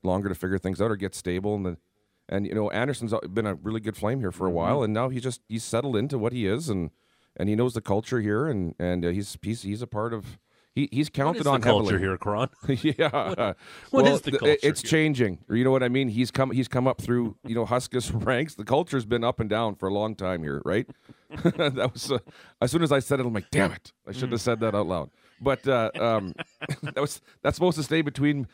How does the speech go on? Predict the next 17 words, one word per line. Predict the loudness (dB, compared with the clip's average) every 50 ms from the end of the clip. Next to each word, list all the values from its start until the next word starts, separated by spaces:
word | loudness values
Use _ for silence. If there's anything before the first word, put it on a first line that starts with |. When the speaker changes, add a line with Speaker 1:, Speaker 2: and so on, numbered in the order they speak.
| _ -4 _
Speaker 1:
between | -4 0 2 2 2 4 4
my | 2 2
ears. | 4 2 2 2 0 -2 -6 -14 _ _ _
Uh, | 0 2 2 2 2 0 -2 -4 _ _ -20 _ _ _
and | -2 0
they're | 2 0 0
trying | 2 2 2 2 2
to | 2 4
rebuild | 4 2 4 4 2 2 4 2
it, | 0 -2 -2
sorry, | -12 -2 0 2 2 2 0 -4 -6 -6
is | -4 -2
what | 0 0
I'm | 0
trying | 0 0 0 0 0
to | -2 -4
say. | -2 0 0 0 -2